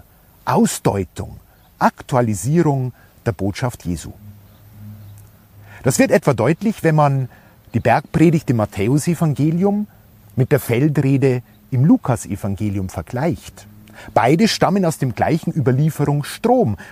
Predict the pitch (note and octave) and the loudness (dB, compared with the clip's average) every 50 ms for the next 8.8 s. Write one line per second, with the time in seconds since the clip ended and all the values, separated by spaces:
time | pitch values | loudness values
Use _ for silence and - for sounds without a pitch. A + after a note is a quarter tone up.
0 | - - - C3+ D3 C#3 D3+ - - - E3+ - D#3 A#2+ C3 B2 G2+ A3 C#4 - | -4 0 2 2 4 4 4 2 2 0 -2 -2 0 2 2 2 4 2 2 2
1 | - - - C4 G3+ D3 B2+ A2 G2 F#2+ F2+ - - - - - - - C#3+ B2+ | -2 0 2 2 4 4 2 0 0 -2 -4 -6 -10 -18 -12 -10 -4 -2 -2 0
2 | - C3+ B2 - B2+ B2 C3 D#3+ - - - - F#3+ E3 - - C#3 D3 C3 D#3 | 0 0 0 2 2 4 4 4 2 0 -2 0 0 0 0 0 0 0 0 0
3 | - - - - - D#3 D3+ - - D#3 D3+ D3+ - E3+ D3+ F#3 C4 C#4 - - | -2 -2 -4 -2 -2 -2 -2 -2 -2 -2 -2 -2 -2 -4 -4 -2 -4 -4 -2 -2
4 | B2+ - - - F2 D#2 - - - - _ _ _ _ - _ - - - - | -2 -2 -4 -8 -10 -10 -12 -14 -16 -20 _ _ _ _ -20 _ -20 -20 -20 -12
5 | _ - G2+ G2 A#2 B2+ B2+ - - D3+ - C3+ C3+ D3 F3+ - - E3+ D#3 - | _ -4 -2 0 0 0 0 -2 -2 0 2 2 4 4 4 4 2 0 0 0
6 | D3+ C3 D#3 D3 C3 - C#3+ D#3 D3 D3 D#3+ D#3 D3+ D#3 D3+ - - _ _ _ | -2 -2 -2 -2 0 0 0 2 2 4 4 2 2 0 -2 -6 -14 _ _ _
7 | - - - C#3+ C3 C3 C#3 C#3 C3 - - - - - _ _ _ _ _ _ | -8 -2 0 2 2 4 2 2 0 -2 -6 -16 -20 -20 _ _ _ _ _ _
8 | - C3 A2+ - - B2+ E3 G#3+ B3+ A3 D#3+ G#2+ F2 D#2+ D#2 | 0 2 2 2 4 4 4 4 4 0 0 -2 -4 -6 -10